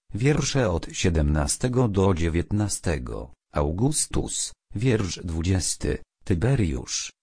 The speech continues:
wiersze od dwudziestego pierwszego do dwudziestego czwartego, Aurelian i Zenobia,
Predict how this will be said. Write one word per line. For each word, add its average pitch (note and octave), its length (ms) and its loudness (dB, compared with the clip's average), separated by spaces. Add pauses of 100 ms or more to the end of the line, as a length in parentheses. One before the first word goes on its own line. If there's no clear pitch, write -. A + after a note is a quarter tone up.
wiersze A2 580 0
od C#2+ 180 -4
dwudziestego D#2+ 800 0
pierwszego B2 640 0
do F2 240 4
dwudziestego E2 680 0
czwartego, D2+ 800 -2 (240)
Aurelian A2 720 4 (100)
i F#2+ 120 0
Zenobia, D#2 760 0